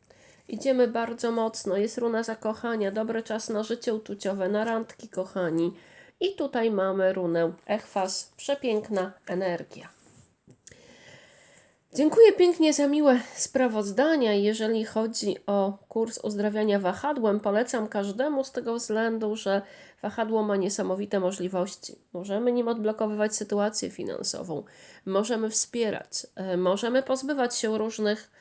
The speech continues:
e, takich, e, blokad. I tutaj pani Malwinka pisze: „Dziękuję za piękną medytację.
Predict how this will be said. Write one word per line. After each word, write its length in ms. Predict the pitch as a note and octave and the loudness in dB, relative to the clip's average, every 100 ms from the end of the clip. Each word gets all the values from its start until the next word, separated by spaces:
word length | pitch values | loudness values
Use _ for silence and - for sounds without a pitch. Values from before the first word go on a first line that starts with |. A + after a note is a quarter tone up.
| - - - _ | -20 -20 -20 _
e, 260 | G3 F#3+ G3+ | -4 -2 -2
takich, 540 | G#3 G3+ - G3+ - - - | -4 -6 -6 -8 -6 -8 -8
e, 240 | G3 F#3+ F#3 | -4 -2 0
blokad. 640 | G3+ A3+ A3+ - - - _ - - - _ _ | 0 0 -4 -14 -14 -20 _ -20 -20 -20 _ _
I 140 | F#4+ C5 | 0 2
tutaj 420 | G4 D#4 C4 C4 - | 2 2 0 0 -4
pani 260 | - G#3+ G#3+ | -2 0 2
Malwinka 520 | F#3 F#3 G#3 G#3+ F#3+ | 2 0 -2 -4 -6
pisze: 460 | F#3+ G3+ - - F#3 | -8 -6 -6 -6 -8
„Dziękuję 480 | G3+ A3 A3 D#4+ C#4+ | -4 -2 0 0 0
za 140 | C4+ B3+ | -2 0
piękną 400 | B3 A#3+ A#3 A3 | 0 0 0 0
medytację. 760 | G#3 F#3+ A3+ C4 - A#3+ A3 | 0 -2 -4 -4 -4 0 -2